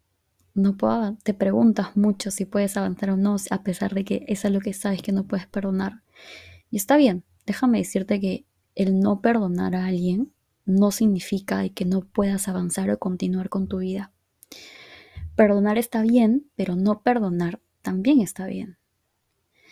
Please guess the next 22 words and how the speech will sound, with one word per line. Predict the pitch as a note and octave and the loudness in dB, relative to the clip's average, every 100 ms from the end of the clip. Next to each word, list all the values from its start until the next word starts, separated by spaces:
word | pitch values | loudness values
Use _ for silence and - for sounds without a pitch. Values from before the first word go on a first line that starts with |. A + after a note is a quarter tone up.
| - _ - | -20 _ -4
Entonces, | G3+ G3+ G3 F#3 F#3+ - _ _ _ _ _ _ | 0 2 0 -2 -10 -14 _ _ _ _ _ _
¿crees | A3+ A#3+ | 0 0
que | - D4 | 2 0
realmente | A#3+ G3+ G#3 G3+ | 2 2 0 0
es | G#3+ | 0
necesario | A3+ G3 F#3+ F#3+ G3 | 0 -2 -4 -4 -2
perdonar | G#3+ F#3+ F#3 F3+ F3+ | -4 -2 -2 -2 -2
a | F3+ | -2
alguien | F3+ F3+ F#3+ | -2 -4 -4
que | F#3+ F#3 - | -6 -8 -2
nos | F#3+ F3+ | -2 0
lastimó | F#3+ - F#3 F3+ G3 G3 | -2 -4 -4 -2 -2 -2
o | F#3 | -2
hirió | F3 F3+ F#3 F#3 | -2 -4 -4 -6
de | G3+ | -4
una | G3 G3 | -2 -2
manera | F#3+ F3+ F#3 F#3 | -2 -4 -4 -2
muy | F#3+ A3 A3+ | 0 2 2
grave | F#3+ F3+ F3+ F#3+ | 0 -4 -4 -4
o | G3+ | -4
muy | F3+ G3 | -4 -4
fuerte? | G3 G#3+ G3+ G3+ G3 | -4 -4 -4 -4 -6